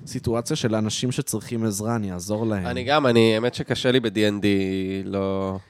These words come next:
Speaker 1: הנה,
Speaker 2: לא להיות טוב.
Speaker 1: אגב, D and D נגיד, זה דוגמה מדהימה לזה ש-, סשן D and D, אתה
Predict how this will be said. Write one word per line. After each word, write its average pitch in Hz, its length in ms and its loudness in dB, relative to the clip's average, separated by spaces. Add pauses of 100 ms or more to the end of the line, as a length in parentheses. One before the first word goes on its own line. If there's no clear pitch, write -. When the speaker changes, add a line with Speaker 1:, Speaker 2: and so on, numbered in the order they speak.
(200)
Speaker 1:
הנה, 214 140 2
Speaker 2:
לא 104 60 2
להיות 104 180 2
טוב. 104 160 0
Speaker 1:
אגב, 190 280 2 (140)
D 147 40 -2
and 170 300 2
D 131 100 0
נגיד, 95 320 -4
זה 147 100 0
דוגמה 151 320 0
מדהימה 120 480 -2 (380)
לזה 117 220 2
ש-, 160 120 0 (720)
סשן 233 480 4
D - 20 2
and 143 360 4
D, - 20 2 (1080)
אתה 120 580 4